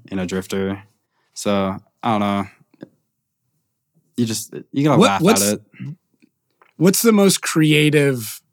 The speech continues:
Speaker 2: somebody's ever been in a hate comment? Do you have one that sticks out?
Speaker 1: Ooh, I have screenshots of some of them just 'cause they make me laugh. Um,
Speaker 2: <laughs>
Speaker 1: I have super curly hair.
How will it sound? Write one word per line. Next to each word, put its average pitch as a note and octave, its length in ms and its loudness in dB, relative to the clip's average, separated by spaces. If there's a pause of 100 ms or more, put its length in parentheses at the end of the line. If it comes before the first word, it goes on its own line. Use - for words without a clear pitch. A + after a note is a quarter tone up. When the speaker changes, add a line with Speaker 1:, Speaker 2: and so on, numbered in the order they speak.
(220)
Speaker 2:
somebody's C#3+ 640 2
ever B2+ 260 0
been A#2+ 340 0
in A#2 120 -2
a A2 40 -4
hate A2 280 -8
comment? G#2+ 500 -14 (440)
Do C#3+ 80 -2
you A#2 60 2
have C3+ 140 2
one C#3 120 2
that B2+ 120 -2
sticks - 340 -4
out? B2 260 -6 (380)
Speaker 1:
Ooh, G#2 240 -2
I G2+ 100 0
have D3+ 100 2
screenshots G2+ 640 -4
of F#2+ 100 -8
some F#2+ 240 -6
of F#2 140 -8
them F2 240 -6
just F#2 220 -10
'cause F#2+ 260 -6 (360)
they A2 100 0
make G#2 240 -2
me G2 120 -2
laugh. F2 540 -6 (460)
Um, G#2 560 0
Speaker 2:
<laughs> E3 160 -8 (2000)
Speaker 1:
I A#2+ 60 0
have C#3 120 2
super A#2 300 -2
curly A2 380 -2
hair. G2 480 -4